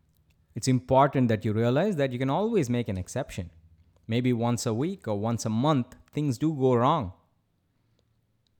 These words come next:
But it's up to you to fix the system. Why do things keep going wrong?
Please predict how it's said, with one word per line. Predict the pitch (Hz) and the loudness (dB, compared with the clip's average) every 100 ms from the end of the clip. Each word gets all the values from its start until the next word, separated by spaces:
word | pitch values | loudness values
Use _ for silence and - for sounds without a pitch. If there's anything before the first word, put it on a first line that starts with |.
| _ _ _ _ _ _ _ _ _ _ _ _ _ _ _ _ _ _ _ _ | _ _ _ _ _ _ _ _ _ _ _ _ _ _ _ _ _ _ _ _
But | 110 | -8
it's | 104 | -4
up | 120 - | -4 -4
to | |
you | 135 | -6
to | 120 | -6
fix | - 135 | -8 -12
the | - | -10
system. | 101 117 - 87 92 101 | -12 -12 -14 -16 -14 -8
Why | 135 | -6
do | 151 | -6
things | 139 123 113 | -6 -6 -8
keep | - 104 | -10 -12
going | 104 101 92 | -8 -8 -8
wrong? | 104 120 | -10 -12